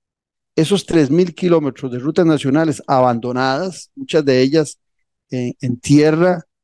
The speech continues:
en piedra, se las da a los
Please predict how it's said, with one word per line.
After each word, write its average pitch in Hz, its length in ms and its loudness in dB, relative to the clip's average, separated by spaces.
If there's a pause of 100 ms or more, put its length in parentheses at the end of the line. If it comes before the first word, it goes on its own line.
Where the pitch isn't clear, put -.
(140)
en 123 160 -2
piedra, 143 600 2 (420)
se 156 240 0
las 131 300 0
da 185 360 -4 (840)
a 143 180 2
los 165 560 -4